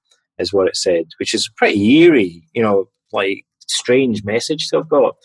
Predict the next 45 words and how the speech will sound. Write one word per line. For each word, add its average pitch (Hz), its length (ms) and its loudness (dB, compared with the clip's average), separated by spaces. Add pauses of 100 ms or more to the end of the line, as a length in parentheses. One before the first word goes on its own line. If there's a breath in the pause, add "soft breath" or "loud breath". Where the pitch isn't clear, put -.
(360 loud breath)
So - 140 2
apparently 170 400 4
he 127 80 2
was 110 160 0
chewing 123 260 4
this 95 160 -4
over, 135 160 2
trying 113 200 -2
to - 40 -6
figure 104 240 2
out 98 60 0
what 104 160 0
the 110 60 0
hell 104 200 0
that 95 140 0
actually 95 340 -4
meant. 110 400 0 (500 soft breath)
And 113 140 0
he 117 340 2 (140)
plopped 165 320 2
himself 117 380 0
down 104 520 2
at 101 140 0
a 92 40 -14
bookseller's 107 580 0
stall 98 340 2
in 101 80 -2
the 95 180 -4
Agora 123 520 2
in 98 100 -6
the 90 60 -6
middle 95 260 0
of 85 80 -2
Athens. 135 720 -2 (340 soft breath)
And 107 140 -2
by 104 100 2
chance, 120 480 0
he 113 120 -8
stumbled 104 400 -4
across 98 320 -2
this - 180 -4
book, 117 340 0 (200)
which - 260 -8
is 90 200 -4
the 90 560 2